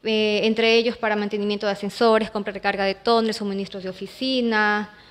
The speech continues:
Hemos realizado, mm, eh, trabajos, pues, ¿no?, que han estado en nuestras manos, como cambio de luminarias, pinturas en algunas unidades, arreglos de tipo sanitario,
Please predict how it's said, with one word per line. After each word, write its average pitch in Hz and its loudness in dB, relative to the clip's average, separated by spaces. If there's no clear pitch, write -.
Hemos 226 2
realizado, 214 2
mm, - -14
eh, 208 0
trabajos, 220 2
pues, 190 -8
¿no?, 202 -6
que 208 -6
han 196 -4
estado 190 -2
en 190 -4
nuestras 190 -6
manos, 196 -4
como 190 -6
cambio 202 -2
de 196 -2
luminarias, 190 0
pinturas 202 0
en 196 -4
algunas 190 -4
unidades, 196 2
arreglos 240 2
de 226 2
tipo 214 -6
sanitario, 202 2